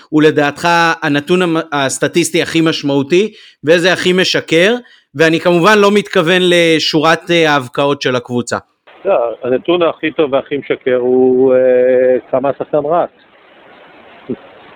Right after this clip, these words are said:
Speaker 2: ואני אתן לכם דוגמה. כשאני הייתי דירקטור ב-, בצ'לסי, ארי רדנאפ הוא מאמן שאוהב לאמן במגרש ולא מעניין אותו בחוץ, מה שהיה. אז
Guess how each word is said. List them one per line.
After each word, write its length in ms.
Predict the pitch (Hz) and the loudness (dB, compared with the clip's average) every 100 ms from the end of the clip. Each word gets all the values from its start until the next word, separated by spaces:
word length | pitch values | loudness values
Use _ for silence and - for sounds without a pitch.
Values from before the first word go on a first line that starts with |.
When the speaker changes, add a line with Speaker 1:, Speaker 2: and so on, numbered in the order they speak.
| 127 | 0
Speaker 2:
ואני 380 | 123 120 113 113 | 2 2 0 -2
אתן 140 | 123 | -2
לכם 140 | 107 | -6
דוגמה. 340 | 131 139 165 156 - _ _ - - - | -4 -2 -2 -4 -6 _ _ -20 -20 -6
כשאני 240 | 123 139 | -2 -2
הייתי 220 | 156 160 | 0 -2
דירקטור 640 | 131 127 151 156 - 127 113 | 0 0 0 -2 -2 -2 0
ב-, 80 | 117 113 110 107 110 110 107 - | 2 2 2 2 2 0 -2 0
בצ'לסי, 880 | 110 107 104 - 160 175 - 123 123 - - - - 120 | 0 0 -4 -2 -2 -2 -2 -4 -4 -8 -20 -20 -10 -2
ארי 280 | 139 143 143 | -2 0 -4
רדנאפ 200 | 139 - | -4 -4
הוא 320 | 131 120 120 117 | -2 -2 -2 -2
מאמן 240 | 120 143 143 | -2 -2 -4
שאוהב 280 | - 127 127 | 0 0 0
לאמן 240 | 120 135 | -2 -2
במגרש 420 | 127 120 127 160 151 | -6 -6 -2 -2 -2
ולא 220 | 127 131 | -6 -4
מעניין 240 | 139 135 120 | -2 -2 -4
אותו 120 | 120 | -4
בחוץ, 400 | 113 - 117 107 - 117 | -6 -4 -4 -4 -6 -6
מה 80 | 107 - | -6 -4
שהיה. 120 | |
אז 80 | 107 | -4